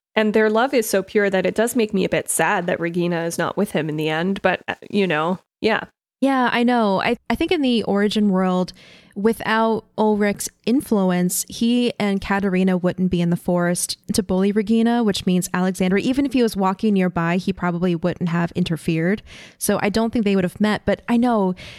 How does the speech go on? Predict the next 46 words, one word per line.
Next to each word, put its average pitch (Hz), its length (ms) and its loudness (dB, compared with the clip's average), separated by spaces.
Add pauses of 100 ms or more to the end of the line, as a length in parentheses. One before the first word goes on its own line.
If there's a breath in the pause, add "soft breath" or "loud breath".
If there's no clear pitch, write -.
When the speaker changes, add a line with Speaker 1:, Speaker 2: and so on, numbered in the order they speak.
(200 loud breath)
Speaker 2:
their 247 380 0
connection, 208 680 0
their 214 220 0
love 180 460 0
in 180 560 0
the 202 100 2
show 175 480 0
is 170 480 -2 (320)
the 220 80 0
purest 180 560 -2
of 180 180 -4
all. 175 420 0
And 190 100 -2
I 175 80 0
do 190 220 -2
have 214 160 0
a 190 60 -8
couple 226 300 -4
notes 208 280 -2
about 202 240 -4
how 208 360 0
we 202 180 0
see 202 280 -2
that. 220 380 -2 (160)
So 240 140 2
it 240 80 2
is 247 160 0
a 269 40 4
little 240 260 2
sad 208 480 0
to 190 280 0
think 185 380 -2
that 170 180 -2
in 180 80 2
the 175 100 0
origin 175 440 0
world, 170 240 0
they 180 100 0
never 175 260 0
met 175 400 -2
and 170 100 -2
they 170 60 0
never 165 220 -2
had 233 300 -4
that - 180 -4
relationship. 165 800 -2